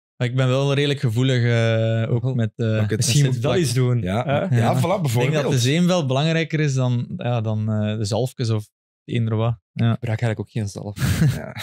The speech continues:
Speaker 3: oké. Voilà. Dat is weer een leuke update over de steenpuist, eh,
Speaker 2: <laughs> We gaan
Speaker 3: van
Speaker 2: het,
Speaker 3: Jappe.
Speaker 2: we gaan het nu wel laten uitoven, hè?
Speaker 3: <laughs> Ja,
Speaker 2: Nee?
Speaker 3: ja, we zullen zien.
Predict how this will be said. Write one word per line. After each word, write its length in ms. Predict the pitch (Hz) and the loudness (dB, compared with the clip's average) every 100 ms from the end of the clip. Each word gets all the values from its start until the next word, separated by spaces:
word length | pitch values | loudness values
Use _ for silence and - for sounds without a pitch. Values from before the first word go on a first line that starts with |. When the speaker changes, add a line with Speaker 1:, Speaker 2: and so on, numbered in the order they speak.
| - | -14
Speaker 3:
oké. 340 | - - - - - _ _ - | -14 -16 -14 -14 -16 _ _ -6
Voilà. 420 | - 139 71 - _ - - _ _ | 0 0 0 -4 _ -20 -20 _ _
Dat 120 | 110 | -4
is 60 | |
weer 200 | 101 120 | 0 0
een 100 | 123 | 2
leuke 260 | 120 127 127 | 2 2 0
update 420 | 139 135 147 143 | 0 2 0 0
over 160 | 139 131 | 0 0
de 60 | |
steenpuist, 720 | 117 - 147 143 139 139 - - | 0 0 0 2 0 0 -4 -4
eh, 180 | 131 | 0
Speaker 2:
<laughs> 220 | 120 117 117 | 2 2 0
We 80 | |
gaan 280 | 147 - 160 | 0 0 0
Speaker 3:
van 120 | - | 0
Speaker 2:
het, 100 | 143 | 0
Speaker 3:
Jappe. 300 | - - 196 151 | 0 0 0 0
Speaker 2:
we 100 | 147 | 0
gaan 140 | 160 | 0
het 100 | 156 | 0
nu 180 | 143 165 | 2 2
wel 100 | 180 | 2
laten 260 | 156 143 - | 0 -2 -4
uitoven, 520 | 127 131 123 120 117 | -2 0 0 0 0
hè? 60 | 160 | 0
Speaker 3:
<laughs> 60 | 180 | 0
Ja, 80 | 92 | 0
Speaker 2:
Nee? 260 | 165 - - | 0 -2 -6
Speaker 3:
ja, 280 | - 85 87 - - - | -4 -4 -4 -8 -12 -6
we 60 | 120 | -2
zullen 200 | 117 110 | 0 2
zien. 240 | 101 92 | 0 -2